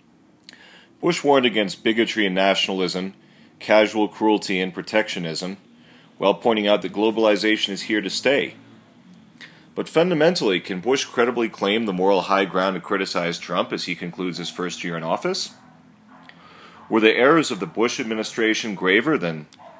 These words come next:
those of the Trump administration? And what is the normally taciturn former president's motivation for his public tongue lashing of Trump?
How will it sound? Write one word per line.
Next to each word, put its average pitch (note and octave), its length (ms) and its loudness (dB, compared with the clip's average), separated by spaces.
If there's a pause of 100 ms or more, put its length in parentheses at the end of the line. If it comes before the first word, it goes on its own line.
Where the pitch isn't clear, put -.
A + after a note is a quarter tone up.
those F#2+ 240 0
of E2+ 80 -12
the E2 60 -8
Trump A2 300 0
administration? C#3+ 840 0 (1300)
And A#2+ 220 0
what E3 160 6
is D#3 100 2
the D#3 80 -2
normally C#3+ 380 2
taciturn B2 800 0 (380)
former B2 340 2
president's A#2+ 520 0
motivation A2+ 720 2
for E2+ 220 -8
his F2 160 -6
public F2 400 -2
tongue F2 260 -6
lashing D#2+ 380 -8
of C#2+ 100 -18
Trump? - 400 -16